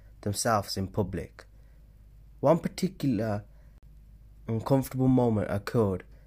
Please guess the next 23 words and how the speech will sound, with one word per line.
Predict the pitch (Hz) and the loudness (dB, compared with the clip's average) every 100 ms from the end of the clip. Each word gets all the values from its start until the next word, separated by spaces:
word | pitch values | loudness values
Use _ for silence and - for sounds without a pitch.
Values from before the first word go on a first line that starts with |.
| - - - - | -20 -20 -20 -4
during | 123 117 113 | 2 2 2
a | 107 | -2
Friday | - 123 131 143 | 0 2 4 4
night | 139 123 117 | 4 4 2
event | 113 113 98 92 - | 2 2 0 -4 -4
at | 92 82 | -4 -2
One | 104 107 107 107 - - - - - | 2 2 2 -4 -14 -20 -20 -20 -8
International | 113 117 117 120 107 123 123 | -4 -4 0 0 0 -2 0
Boxing | 113 - - 107 98 98 - - - | 0 -2 -4 -6 -4 -8 -14 -20 -4
Hall | - 110 | 0 2
of | 101 | 0
Fame | 95 87 - | -4 -6 -4
induction | 104 110 110 - 101 | -2 -2 -4 -4 -2
weekend, | 101 - 92 - - - - - - - | -2 -4 -12 -14 -20 -20 -20 -20 -10 0
when | 123 117 110 - - - | 2 2 0 -6 -18 -10
a | 117 | -2
confused | 135 123 151 170 147 | -2 0 2 2 2
and | 123 | -2
frightened | - 123 127 131 135 | -2 2 2 4 0
Griffith | 117 131 110 90 - - - - - - - - | 0 -2 -2 -6 -10 -20 -20 -20 -20 -20 -20 -8
failed | - 117 120 | 0 2 2
to | - | 0
recognize | 120 120 117 110 98 90 98 | 0 0 0 0 0 -2 -8